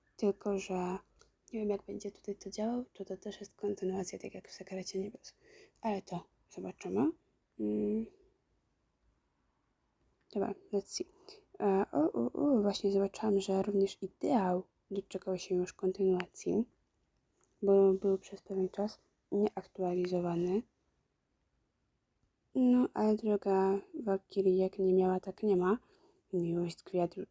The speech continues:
Miłość z gwiazd, y, też się doczekała kontynuacji, okej. Chyba tyle. Okej, okej. Nieźle. To już sobie to nakliknę, żeby mieć,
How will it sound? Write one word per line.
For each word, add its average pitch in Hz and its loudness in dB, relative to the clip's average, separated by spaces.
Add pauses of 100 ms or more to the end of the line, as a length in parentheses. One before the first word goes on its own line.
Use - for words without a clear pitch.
(300)
Miłość 190 0
z 208 -16
gwiazd, 190 0 (140)
y, 196 0 (280)
też - -8
się - -8
doczekała 180 -2 (500)
kontynuacji, 185 0
okej. 190 0 (1300)
Chyba 269 0
tyle. 180 0 (1300)
Okej, 196 0
okej. 208 0 (1080)
Nieźle. 180 0 (280)
To 208 0
już 196 2
sobie 190 -2
to 190 -2
nakliknę, 196 -2
żeby 190 -8
mieć, 185 -4